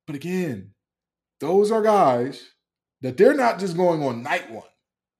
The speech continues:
I doubt that they'll be around after the first fifteen, twenty picks. I highly, highly doubt it. Hey, yes, he's old enough to where he should be able to handle himself better against those guys. Absolutely. Sure,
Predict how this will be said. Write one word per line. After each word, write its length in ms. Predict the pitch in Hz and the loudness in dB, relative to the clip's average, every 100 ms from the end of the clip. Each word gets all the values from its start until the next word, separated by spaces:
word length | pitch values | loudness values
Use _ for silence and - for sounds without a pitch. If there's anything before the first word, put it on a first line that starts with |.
| _ _ _ _ | _ _ _ _
I 420 | 151 165 185 196 | 4 6 6 4
doubt 440 | 180 127 151 165 143 | 2 2 0 0 -2
that 160 | 139 | -6
they'll 220 | 135 143 135 | -2 -2 0
be 140 | 139 | 0
around 440 | 135 123 120 117 | 2 0 -2 -2
after 260 | 120 117 120 | -2 -2 -4
the 100 | 107 | -12
first 440 | 104 120 113 - | -6 -4 -4 -10
fifteen, 560 | - 131 120 123 113 110 | -8 -6 -6 -8 -14 -12
twenty 260 | 113 104 95 | -14 -16 -16
picks. 440 | - - _ - _ _ _ _ _ _ - _ | -20 -20 _ -20 _ _ _ _ _ _ -20 _
I 260 | 117 110 - - - | -14 -12 -14 -20 -4
highly, 580 | 170 185 202 208 196 _ _ _ | 0 0 -2 -6 -12 _ _ _
highly 380 | - 180 175 165 | -2 -2 0 -4
doubt 220 | 113 80 | -8 -16
it. 100 | - _ _ _ _ _ _ _ _ _ _ _ _ _ _ _ _ _ _ _ _ _ _ - | -20 _ _ _ _ _ _ _ _ _ _ _ _ _ _ _ _ _ _ _ _ _ _ -12
Hey, 400 | 202 175 - - _ _ _ _ _ _ | -4 -2 -2 -6 _ _ _ _ _ _
yes, 500 | 143 135 165 190 185 | -6 -2 0 -2 -6
he's 260 | 175 175 160 | -8 -8 -6
old 260 | 156 165 | -2 -2
enough 260 | 156 156 147 | 0 -4 -4
to 100 | 139 | -4
where 140 | 143 | -4
he 120 | 139 | -4
should 320 | 139 - 151 139 | -6 -4 -4 -2
be 120 | 147 | -4
able 140 | 135 | -2
to 60 | 127 | -4
handle 260 | 131 131 | -4 -4
himself 420 | 127 123 127 117 107 | -6 -6 -6 -6 -8
better 220 | 120 113 | -8 -8
against 300 | 107 113 - | -12 -16 -16
those 180 | 95 - | -18 -18
guys. 240 | - - | -20 -14
Absolutely. 760 | - 403 - 427 466 403 277 - | -2 -2 2 2 2 -2 -4 -8
Sure, 480 | - 415 359 131 | -6 -4 -2 -4